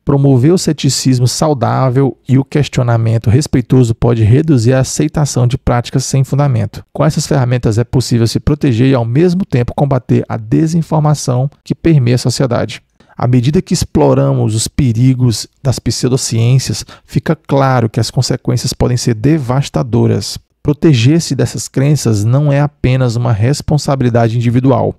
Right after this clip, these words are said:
mas um compromisso coletivo com o conhecimento e a verdade.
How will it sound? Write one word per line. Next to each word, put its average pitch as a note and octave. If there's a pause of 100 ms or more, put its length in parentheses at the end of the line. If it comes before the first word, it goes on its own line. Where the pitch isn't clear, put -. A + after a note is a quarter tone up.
mas C3+
um C#3
compromisso D#3+
coletivo E3+
com B2+
o B2+
conhecimento D3
e -
a D3+
verdade. A#2